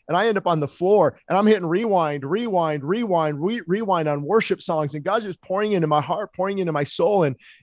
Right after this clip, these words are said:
and I don't even read the word. Then there's other times I'll read the word for an hour and a half and things just pop from the pages and God is ministering to my own heart. And there's other times it's like, "Ooh, boy, oh boy, this is tough. This, I'm not, Lord, help me out right now." And he, and,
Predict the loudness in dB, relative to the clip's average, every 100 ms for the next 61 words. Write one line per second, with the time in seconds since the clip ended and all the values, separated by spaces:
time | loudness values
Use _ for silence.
0 | -2 0 2 0 0 -2 0 0 0 2
1 | 2 2 0 0 0 0 0 -4 -4 -4
2 | -4 -6 -2 -2 -2 -4 0 0 2 0
3 | 0 -2 -4 -2 -2 -2 -6 0 0 0
4 | -4 -4 -2 -2 -2 -6 -2 0 0 0
5 | -2 -2 -2 -2 0 0 2 4 4 2
6 | -4 -4 0 2 2 0 -2 -2 -4 -4
7 | 0 0 -2 _ _ _ _ _ _ -14
8 | -8 -4 -2 -4 -4 2 4 4 0 0
9 | 0 0 -4 -6 -10 -12 -18 -8 0 2
10 | 0 -4 -20 _ -4 -2 2 2 4 2
11 | 0 _ _ -4 0 2 4 2 2 -2
12 | -2 -2 -2 -4 -4 -6 -4 -6 -6 -2
13 | -2